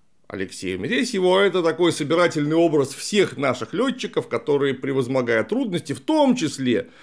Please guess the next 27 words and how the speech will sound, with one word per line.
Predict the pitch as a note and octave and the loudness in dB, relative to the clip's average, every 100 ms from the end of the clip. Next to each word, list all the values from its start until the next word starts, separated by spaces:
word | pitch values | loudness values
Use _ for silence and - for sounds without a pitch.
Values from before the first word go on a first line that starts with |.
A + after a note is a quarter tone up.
| - - - | -20 -20 -10
и | C3 | -8
потерю | B2+ D3 C#3+ D3 A#2 F#2 - | 0 0 2 2 2 0 -4
ног, | G#2+ C#3 A3 B3 - - _ - _ - | -2 4 4 4 -4 -20 _ -20 _ -14
смогли | - D3+ D3+ C#3+ F#3+ A3 | -2 2 2 2 -2 -2
вернуться | A#2+ B2 A2 A2+ C#3 - A#2+ A#2+ - | 0 0 0 -2 -6 -6 -8 -8 -18
в | |
строй. | - A2 G#2 G2+ D#2+ - _ | -8 -4 0 -2 -4 -12 _
О | C#3 D#3+ | -2 2
чем | D4+ A3 | 2 2
нам | E3+ D3+ | 2 0
фильм | C3+ D#3+ C3 | -2 -6 -2
прямым | C#3+ C3 B2 | 0 0 0
текстом | B2+ - - F#2 | -2 -6 -8 -8
и | |
говорит | F#2 A#2 A3+ C#4 - - | -4 -2 0 -2 -10 -16
в | G#2+ F3+ - - | -2 -2 -2 -6
конце. | - A2+ A2+ - - - _ _ _ _ _ _ - | -4 -4 -4 -8 -10 -12 _ _ _ _ _ _ -2
Главный | E3 C4 A#3 G3 | 2 4 2 0
герой — | D#3 D3+ B2+ G2+ D#2+ - _ _ - | 0 0 0 0 -4 -12 _ _ -10
это | F#3 D#3 | -8 -6
капитан | D3 B2+ D#3+ F3+ D#3 A2+ | -4 -4 2 4 4 2
В | A2 C3 | 0 4
В | |
С | E3 D3 - - | 4 4 0 -4
Р | A#2 | -4
К | - G#2 | -4 -8
К | - F#3 B3 - | -2 0 0 -4